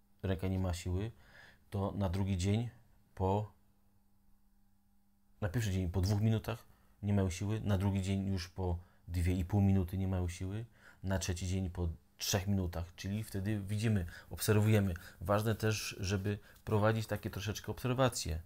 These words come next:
jak długo te palce wytrzymują, jak długo, y, jestem w stanie grać w jednym ciurkiem, że tak powiem, dane ćwiczenie. Y, wiem, że to jest takie już zagłębianie, takie można powiedzieć już rozdrapywanie tego grania, ale właściwie,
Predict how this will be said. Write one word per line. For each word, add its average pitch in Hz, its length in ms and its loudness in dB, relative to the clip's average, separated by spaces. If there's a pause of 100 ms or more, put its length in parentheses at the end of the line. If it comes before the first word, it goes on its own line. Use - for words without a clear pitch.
(160)
jak 107 260 2
długo 110 300 2
te 90 140 -4
palce 92 360 -4
wytrzymują, 92 540 -2
jak 95 160 -4
długo, 110 380 2 (320)
y, 92 240 0
jestem 98 340 2
w - 80 -8
stanie 98 360 0
grać 95 540 0 (760)
w 92 100 -2
jednym 98 420 4 (280)
ciurkiem, 104 460 0
że 92 60 0
tak 87 180 -6
powiem, 95 280 -4
dane 95 220 -2
ćwiczenie. 85 500 -2 (480)
Y, 90 540 0 (840)
wiem, 147 160 0
że 139 40 -4
to 139 60 0
jest 135 100 0
takie 131 300 2
już 117 120 4
zagłębianie, 110 600 4
takie 104 220 -4
można 98 220 -2
powiedzieć 98 240 -2
już 98 140 2
rozdrapywanie 104 840 2
tego 95 220 0
grania, 92 420 0
ale 98 260 -2
właściwie, 101 520 -4